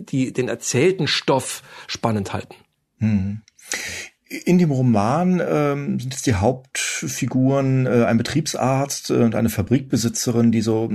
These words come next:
Speaker 2: zwischen Quarantäne und Seuchenbekämpfung einander auch näher kommen. Denken Sie, dass Ausnahmezustände uns dem näher bringen können, was wirklich wichtig ist im Leben?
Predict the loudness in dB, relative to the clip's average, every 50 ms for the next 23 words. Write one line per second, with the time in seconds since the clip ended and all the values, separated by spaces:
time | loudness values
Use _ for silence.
0 | -2 -4 -4 -2 -2 -2 0 0 0 0 0 2 2 2 2 2 2 0 0 2
1 | 2 4 4 4 4 2 0 0 0 0 0 0 0 0 0 0 0 0 0 0
2 | 0 0 0 0 0 2 2 0 -2 -4 -8 -12 -12 -10 -10 -10 -10 -4 0 2
3 | 4 6 6 6 6 4 4 4 4 4 4 6 6 4 4 2 2 2 2 2
4 | 0 -4 -10 -16 -20 -20 _ _ _ _ 0 2 4 4 4 2 2 2 2 2
5 | 4 2 2 2 -2 -2 2 4 4 4 4 4 2 2 2 2 2 0 0 -2
6 | -2 -2 0 0 0 2 2 4 4 4 2 2 2 0 0 0 -2 -4 -8 _
7 | _ 0 2 4 4 4 2 2 4 4 6 6 4 4 2 0 0 0 0 2
8 | 4 2 2 4 4 4 4 4 2 2 0 0 0 0 0 0 0 -2 -2 -2
9 | -4 -6 -4 -4 -4 -2 0 0 0 0 0 -2 -4 -4 -6 -6 -8